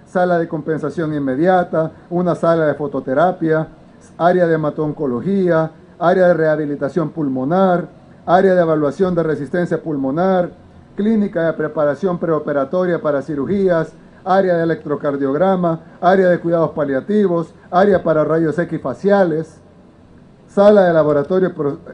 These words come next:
protéstico para fabricar prótesis dentales. También se han creado nuevas áreas de procedimientos que actualmente no existen para casos de cardiología, gastroenterología, nefrología, neumología, neurología, algología,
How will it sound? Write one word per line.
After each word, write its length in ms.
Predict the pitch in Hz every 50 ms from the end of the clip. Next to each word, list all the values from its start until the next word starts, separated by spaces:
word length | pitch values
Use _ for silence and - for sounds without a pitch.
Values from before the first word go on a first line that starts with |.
| - - - - - - -
protéstico 760 | 165 143 139 139 196 214 208 208 196 175 - - 180 180 180 - - - -
para 220 | 170 156 151 139
fabricar 440 | 147 156 139 135 127 - 165 165 165
prótesis 420 | - 165 156 156 151 131 143 139
dentales. 640 | 123 131 131 131 - 180 196 190 180 170 170 160 - - - - - - - - - - -
También 280 | - - 165 180 185 190
se 100 | 190 202
han 100 | 185 185
creado 420 | - 180 170 175 180 180 180 170 160
nuevas 380 | 170 180 185 185 175 160 165
áreas 500 | 180 175 175 175 175 165 160 156 147 - - - - - - -
de 120 | 175 175
procedimientos 760 | 175 175 170 160 - 170 156 151 151 165 185 208 226 - 196 160
que 60 | 160
actualmente 540 | 143 - 160 156 156 160 170 170 160 165 160
no 80 | 160 147
existen 440 | - - 220 226 208 - 196 170
para 240 | 165 156 143 135 135
casos 260 | 160 156 147 170 160
de 80 | 147 143
cardiología, 760 | - 143 135 135 139 139 139 131 120 147 196 190 185 185 165
gastroenterología, 1120 | 151 151 139 - - 151 143 131 - 143 135 131 127 123 117 170 196 185 185 175 160 160 - - - - - - -
nefrología, 840 | 180 170 160 160 160 151 147 143 131 117 - 196 202 196 185 175
neumología, 880 | 165 165 156 156 151 147 147 139 127 117 - 190 196 185 180 170 156 151 - - - - -
neurología, 920 | 170 165 160 160 156 151 143 135 123 - 190 196 196 185 175 160 160 160 165 - - - - - - - _ - _ - - - - - - - - -
algología, 880 | 165 170 185 165 175 175 165 151 143 170 214 214 202 185 170 170 170